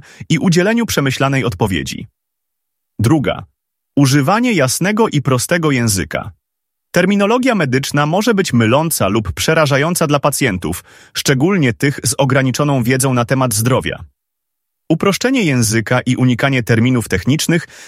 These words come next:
zapewnia, że pacjenci zrozumieją swoją diagnozę, opcje leczenia i instrukcje dotyczące opieki.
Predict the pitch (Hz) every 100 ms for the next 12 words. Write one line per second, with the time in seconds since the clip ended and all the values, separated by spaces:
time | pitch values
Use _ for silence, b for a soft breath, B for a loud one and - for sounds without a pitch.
0 | B 107 147 220 226 214 170 151 139 -
1 | 151 156 127 127 123 139 147 131 120 -
2 | 117 110 104 104 113 135 156 160 _ _
3 | _ 135 - - 110 101 131 139 139 143
4 | B B - 131 120 - - 185 - 147
5 | 123 120 135 135 135 110 - 78 -